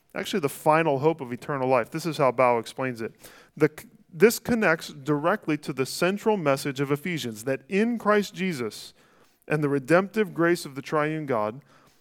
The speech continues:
believers experience now the inauguration of the new covenant and will dwell with him in unified peace in an incorruptible new resurrection existence.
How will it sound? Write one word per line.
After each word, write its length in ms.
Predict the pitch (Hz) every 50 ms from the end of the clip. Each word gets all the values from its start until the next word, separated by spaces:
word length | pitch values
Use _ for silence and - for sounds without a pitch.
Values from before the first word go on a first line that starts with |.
| _ _ _
believers 640 | 127 139 139 139 143 175 202 226 220 233 233 214 -
experience 920 | - - 156 143 - - - - - - 196 214 220 220 220 220 202 - -
now 760 | 139 135 139 151 180 208 214 190 147 123 117 117 113 127 147 - - - - _ _ -
the 180 | 131 147 156
inauguration 960 | 147 139 139 147 160 180 208 214 208 214 196 196 185 185 180 - 170 151 139
of 80 | 135 127
the 80 | 139
new 200 | 139 143 156 160
covenant 480 | 156 - 175 160 151 147 131 117 107 - _ _ _ _ _ _ _ _ _ _ _ _ -
and 140 | 131 131 131
will 120 | 123 120
dwell 360 | 113 120 135 151 160 175 185
with 140 | 185 175 -
him 260 | 170 165 165 156 147
in 100 | 131 123
unified 560 | 123 135 156 160 156 - 156 135 127 113 -
peace 580 | - - 170 147 120 107 - - - - - - _ _ _ _ _ _
in 120 | 135 131
an 160 | 127 120 120 -
incorruptible 960 | 143 165 175 185 185 - - 165 147 143 143 - - 151 131 120 120 117
new 520 | 110 117 127 143 151 151 151 151 151 151 143 - _ _ _ _ _ _
resurrection 800 | 113 110 127 139 143 139 143 139 131 127 127 123 - - 127 123
existence. 840 | 117 110 110 110 110 - - - - 101 95 95 - - - -